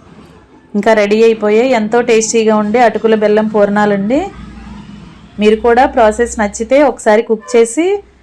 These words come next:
ఫ్యామిలీకి సర్వ్ చేయండి, టేస్ట్ చూడండి, వారందరికీ కూడా నచ్చుతాయండి. ఎప్పుడు మనం శనగపప్పు పూర్ణాలని, పల్లీ పూర్ణాలని తింటూ ఉంటాం కదా, ఒకసారి ఇలా అటుకుల పూర్ణాలను కూడా ట్రై చేసి చూడండి. అటుకులు కూడా హెల్త్కి మంచిదే కదా, వెయిట్ లాస్ కూడా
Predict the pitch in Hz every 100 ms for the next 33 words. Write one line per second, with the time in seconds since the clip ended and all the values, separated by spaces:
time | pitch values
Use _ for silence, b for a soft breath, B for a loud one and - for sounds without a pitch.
0 | _ - 214 220 233 226 254 214 220 240
1 | 226 208 220 269 220 214 - 214 208 214
2 | 254 208 196 196 208 220 233 233 220 233
3 | 202 - 226 220 202 196 269 381 - _
4 | _ _ _ _ _ _ - 202 - 233
5 | 247 233 247 254 214 208 233 226 226 226
6 | 208 214 208 208 220 208 202 220 220 208
7 | 214 208 208 220 220 202 214 208 196 202
8 | 196 196 226 240 214 - 214 233 226 240
9 | 214 226 240 233 233 214 214 214 214 214
10 | 240 226 202 202 220 220 214 208 202 240
11 | 226 208 226 226 226 226 254 214 208 214
12 | 214 202 196 220 220 202 208 311 381 b
13 | b b b b b _ 202 220 214 220
14 | 220 220 214